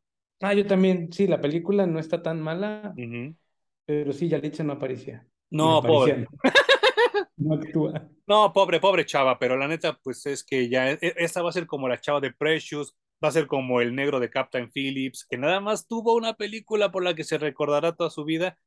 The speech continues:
Speaker 2: y ahí se va a quedar.
Speaker 1: Vale.
Speaker 2: Jom, ¿algo más que quieras agregar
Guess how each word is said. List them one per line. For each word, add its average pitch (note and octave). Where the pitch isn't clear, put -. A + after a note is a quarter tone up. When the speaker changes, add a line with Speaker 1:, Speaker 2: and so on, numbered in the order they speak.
Speaker 2:
y C3+
ahí B2
se A#2+
va A#2
a -
quedar. G#2
Speaker 1:
Vale. G#2+
Speaker 2:
Jom, A#3+
¿algo A#3
más A#3+
que G3+
quieras A3+
agregar F#3+